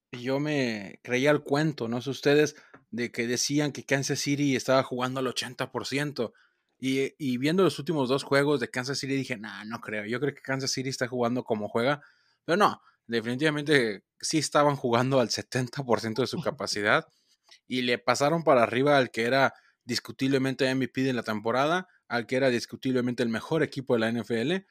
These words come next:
Speaker 1: como si nada, o sea, sin un esfuerzo extremo, Kansas City están en Super Bowl. Y, y pues no, no sé, o sea, no sé un equipo que le haya puesto cortacorriente durante la temporada, no, no, no veo un equipo yo.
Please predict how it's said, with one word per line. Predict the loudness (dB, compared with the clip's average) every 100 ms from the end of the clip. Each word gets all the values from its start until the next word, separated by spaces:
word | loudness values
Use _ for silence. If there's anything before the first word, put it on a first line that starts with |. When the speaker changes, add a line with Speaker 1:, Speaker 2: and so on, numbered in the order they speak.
| _ _ _ _ _
Speaker 1:
como | -8 -4
si | -2 0
nada, | 0 0
o |
sea, | 2 0
sin | 0 0
un | 0
esfuerzo | 0 0 0 2 2 0
extremo, | -2 -6 0 2 4 0 -4 _ _ _ _ _
Kansas | -6 -2 -2
City | -2 -2
están | -2 -2
en | -2
Super | -2 -2 0 0
Bowl. | -2 -8 _
Y, | -8 -4 -4 -6 -8 _ _ _ _ _
y | -10
pues | -8 -8
no, | -4 -4 -4 -4
no | -2
sé, | 0
o | 2
sea, | 4 6
no | 6 2
sé | 2 2
un | 4 4
equipo | 2 -2 0 0
que | 4
le | 4
haya | 4 4
puesto | 0 2 4 4 2
cortacorriente | -2 -2 -2 -4 -2 0 0 2 2
durante | 2 0 -2
la | -4
temporada, | -6 -4 0 2 2
no, | 0 0
no, | -2 0
no | 2 4
veo | 4 4
un | 2
equipo | 0 -4 -2
yo. | 2 0